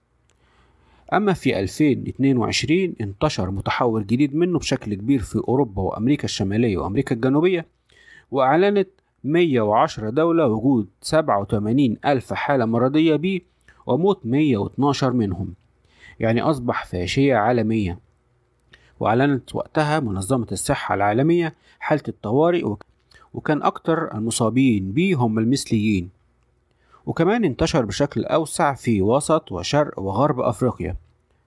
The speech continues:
وبكده نقدر نقول إن جدر القرود أقل في الخطورة كتير من فيروس الكورونا اللي كان انتقاله أسرع بكتير وأخطر.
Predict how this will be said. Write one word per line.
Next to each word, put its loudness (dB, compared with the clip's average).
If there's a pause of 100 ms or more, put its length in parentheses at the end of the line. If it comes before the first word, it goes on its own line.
(420)
وبكده 0
نقدر 0
نقول 2
إن 0
جدر 2
القرود 0
أقل -2
في -12
الخطورة -2
كتير -2
من 0
فيروس 2
الكورونا 0 (580)
اللي 2
كان 0
انتقاله 0
أسرع 0
بكتير 0
وأخطر. -2